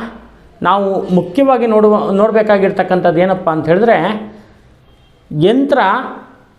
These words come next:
ಕೈಯಲ್ಲಿ ಬರ್ದಿದ್ದಾರಾ, ಯಾರೇ ಕೊಟ್ಟಿರಲಿ, ಅದನ್ನು ಕೈಯಲ್ಲಿ ಬರ್ದಿದ್ದಾರಾ ಅಂತಕ್ಕಂಥ ವಿಚಾರವನ್ನು ನಾವು ಮೊದಲಿಗೆ ನೋಡಬೇಕು. So, ಕೈಯಲ್ಲಿ ಬರ್ದಿದ್ರೆ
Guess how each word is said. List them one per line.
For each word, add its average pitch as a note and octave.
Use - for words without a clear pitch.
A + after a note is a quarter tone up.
ಕೈಯಲ್ಲಿ C#4
ಬರ್ದಿದ್ದಾರಾ, F3+
ಯಾರೇ A3+
ಕೊಟ್ಟಿರಲಿ, D#3+
ಅದನ್ನು G#3
ಕೈಯಲ್ಲಿ B3
ಬರ್ದಿದ್ದಾರಾ F#3
ಅಂತಕ್ಕಂಥ E3
ವಿಚಾರವನ್ನು D#3+
ನಾವು D#3
ಮೊದಲಿಗೆ E3
ನೋಡಬೇಕು. B2+
So, A3
ಕೈಯಲ್ಲಿ A3+
ಬರ್ದಿದ್ರೆ G3+